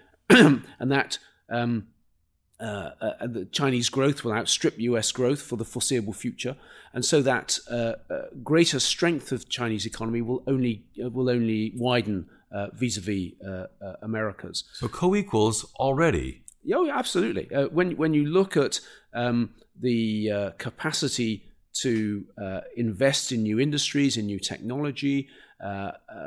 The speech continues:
Speaker 1: the work that the Chinese are doing on, uh, quantum computing and artificial intelligence, this is just as impressive as what is going on in the United States.
Speaker 2: I've heard you say recently, note that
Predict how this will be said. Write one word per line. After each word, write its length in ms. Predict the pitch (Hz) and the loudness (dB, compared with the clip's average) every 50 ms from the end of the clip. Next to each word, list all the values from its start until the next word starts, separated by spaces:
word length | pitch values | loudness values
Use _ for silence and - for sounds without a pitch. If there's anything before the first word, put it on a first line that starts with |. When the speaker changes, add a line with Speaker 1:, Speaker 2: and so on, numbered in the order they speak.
| 76 64 | -10 -10
Speaker 1:
the 120 | 95 117 110 | -8 -8 -4
work 340 | 107 117 135 131 120 95 101 | -2 2 2 2 0 -2 -6
that 120 | 107 - | -10 -10
the 60 | 82 98 | -8 -6
Chinese 460 | - 135 117 117 117 113 117 104 104 | -4 -4 -2 0 0 0 0 0 -2
are 60 | 101 | -4
doing 480 | 92 - 127 123 120 117 117 110 110 - - | -2 -2 0 2 2 2 2 0 -2 -6 -6
on, 420 | 101 107 107 104 104 104 101 98 | -6 -4 -4 -2 -2 -4 -4 -4
uh, 160 | 98 95 90 | -4 -6 -6
quantum 380 | - - - 131 113 - 110 101 | -8 -6 -6 -4 -4 -4 -4 -6
computing 760 | 90 104 92 - - - 170 147 - 160 147 143 139 127 113 | -6 -8 -8 -6 -4 -4 -4 -2 -2 -2 0 0 0 0 0
and 140 | 101 98 98 | -2 -2 -4
artificial 480 | 95 98 - - 107 98 - - 90 | -6 -6 -8 -8 -8 -8 -8 -8 -8
intelligence, 640 | 90 95 - - 165 165 151 139 151 147 139 - - - - - - _ - | -8 -6 -4 -2 -2 -2 -2 -2 -2 -2 -4 -4 -8 -10 -18 -20 -18 _ 0
this 160 | 170 175 - | 0 2 2
is 140 | 147 127 - | 0 0 2
just 280 | - 170 180 170 - 143 | 4 4 4 4 2 0
as 100 | 117 120 | 0 -2
impressive 480 | 120 104 - 123 110 - - 117 117 | -2 0 0 -2 0 0 -2 0 -2
as 100 | 127 117 | -2 -2
what 160 | 117 123 131 | 0 0 0
is 80 | 131 117 | 0 0
going 240 | - 135 131 131 127 | 0 0 0 0 0
on 120 | 123 123 | 0 -2
in 60 | 127 | -2
the 60 | 127 131 | -2 -2
United 280 | 135 139 135 - - | -2 -4 -4 -4 -4
States. 340 | - - - - - - - - - | -4 -4 -4 -6 -8 -10 -12 -4 -2
Speaker 2:
I've 160 | 165 190 - | -2 -2 0
heard 180 | - 208 165 | 0 0 2
you 120 | 160 165 143 | 2 2 2
say 220 | - - 135 117 | 2 0 0 0
recently, 680 | 101 104 107 107 - 117 - 80 76 76 71 69 71 - - - - - - _ _ - | 4 4 2 2 2 -2 -6 -4 -4 -4 -4 -4 -6 -8 -12 -20 -20 -20 -20 _ _ -4
note 300 | 95 101 107 104 101 - | 0 0 0 0 0 0
that 320 | 104 92 87 - - - | 0 0 0 -2 -6 -16